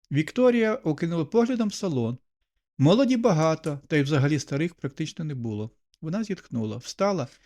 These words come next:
«Жіночко, сідайте». Циганка здивовано подивилась на неї,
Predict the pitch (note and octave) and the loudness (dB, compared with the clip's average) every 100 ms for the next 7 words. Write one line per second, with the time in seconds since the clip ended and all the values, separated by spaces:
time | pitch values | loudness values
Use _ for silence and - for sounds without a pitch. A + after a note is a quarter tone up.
0 | _ _ _ G3 B3 D#3 - C3+ - G3+ | _ _ _ 0 2 2 -2 -6 -4 -2
1 | A3 - A#2+ _ _ _ _ _ _ _ | -2 -6 -12 _ _ _ _ _ _ _
2 | - F3+ D#3 B3+ - D#4+ E4 C#4+ D4 D4 | 2 6 6 6 2 0 2 4 2 0
3 | D4 D4 B3+ A3+ A3 G#3+ G3+ G3 F#3+ G3 | -2 0 4 4 4 2 0 2 2 0
4 | F#3+ | -4